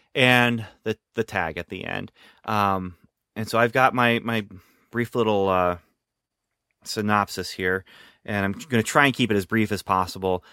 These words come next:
Uh, but we do like to do this, especially for people who are visiting the podcast long after the episode has aired. And so this helps remind what's, what's going on. But we start out this episode in media res. We start out with dudes with guns and an S U V, and they're speeding through the streets of Los Angeles.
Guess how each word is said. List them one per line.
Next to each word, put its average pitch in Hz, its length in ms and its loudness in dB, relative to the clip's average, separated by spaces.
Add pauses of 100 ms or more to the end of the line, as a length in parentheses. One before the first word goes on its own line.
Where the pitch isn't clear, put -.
(220)
Uh, 98 260 0
but 101 140 -6
we 117 80 0
do 135 160 4
like 117 160 6
to 113 80 -6
do 107 160 0
this, 101 180 0
especially 110 400 -2
for 107 100 -12
people 104 280 -8
who 101 100 -4
are 95 180 4
visiting 101 640 2 (280)
the - 80 -4
podcast 113 800 2 (500)
long 107 460 4
after 95 480 -2
the 87 180 -6
episode 85 320 -6
has 90 140 -12
aired. 73 320 -8
And 98 80 -16
so 101 80 -14
this 95 160 -8
helps - 240 -4
remind 87 340 -2
what's, 87 200 -8
what's 87 160 -14
going 90 260 -8
on. - 300 -10 (400)
But 113 140 2
we 135 80 2
start 190 280 4
out 139 160 4
this 113 140 -4
episode 98 560 -2
in 113 120 -4
media 101 240 -2
res. 82 300 -6
We 110 100 -8
start 127 300 2
out 120 240 4
with 107 200 -6
dudes 135 340 2
with 110 100 -4
guns 117 320 4
and 104 80 -2
an 104 80 -2
S 113 180 -2
U 110 80 -2
V, 104 240 2
and 95 80 0
they're 98 140 0
speeding 110 460 -2
through 101 320 0
the - 80 -14
streets - 420 -4
of 87 140 -8
Los 90 240 -2
Angeles. 107 500 0